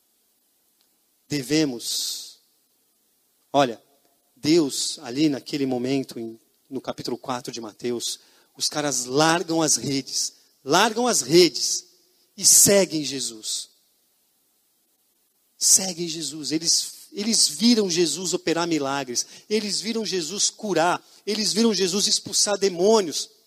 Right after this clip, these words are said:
Eles viram Jesus se autodeclarar, "Eu sou o Messias.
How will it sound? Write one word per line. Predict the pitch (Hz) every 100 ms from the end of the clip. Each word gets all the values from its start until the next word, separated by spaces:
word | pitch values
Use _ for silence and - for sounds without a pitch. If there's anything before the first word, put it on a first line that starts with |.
| _ _ _ _ _ _ _ _
Eles | 247 254 240 -
viram | 240 262
Jesus | 202 196 233 - - _ _ _ _ _
se | - - 220
autodeclarar, | 233 247 226 196 202 160 151 _ -
"Eu | 202 208 214
sou | 202 - - 185 190
o |
Messias. | 180 165 - - 208 214 165 131 -